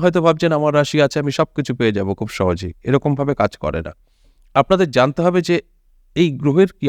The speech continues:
অবস্থান আছে। এছাড়া আমি অনেক সময় আপনাদেরকে বলি, যারা কন্টিনিউ আমার প্রোগ্রাম দেখেন তারা জানেন যে এই যে দশা, অন্তর্দশা, প্রত্যন্ত দশা, পার ঢাইয়া শনির হতে পারে, যে কোনো গ্রহের হতে পারে, সেগুলো আমরা মনে করি যে খুব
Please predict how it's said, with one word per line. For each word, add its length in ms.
অবস্থান 400
আছে। 140
এছাড়া 340
আমি 120
অনেক 220
সময় 200
আপনাদেরকে 380
বলি, 180
যারা 320
কন্টিনিউ 400
আমার 200
প্রোগ্রাম 340
দেখেন 260
তারা 140
জানেন 200
যে 160
এই 120
যে 60
দশা, 400
অন্তর্দশা, 520
প্রত্যন্ত 320
দশা, 200
পার 140
ঢাইয়া 420
শনির 340
হতে 220
পারে, 140
যে 120
কোনো 140
গ্রহের 300
হতে 180
পারে, 180
সেগুলো 260
আমরা 160
মনে 200
করি 120
যে 60
খুব 120